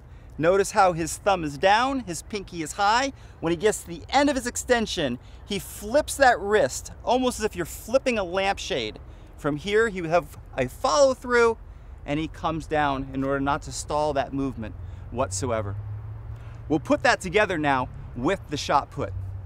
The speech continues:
What's important with the shot put, and I'll follow along with Justin in this movement, that's very important that it rests, if you will, between the base of the fingers and the palm of the hand. The thumb and the pinky now serve as stability.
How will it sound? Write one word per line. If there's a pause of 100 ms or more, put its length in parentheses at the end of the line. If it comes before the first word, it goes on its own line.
(400)
What's
important
with
the
shot
put,
and
I'll
follow
along
with
Justin
in
this
movement, (300)
that's
very
important
that
it (880)
rests,
if
you
will, (340)
between
the
base
of
the
fingers
and
the
palm
of
the
hand. (460)
The
thumb
and
the
pinky (340)
now
serve
as
stability.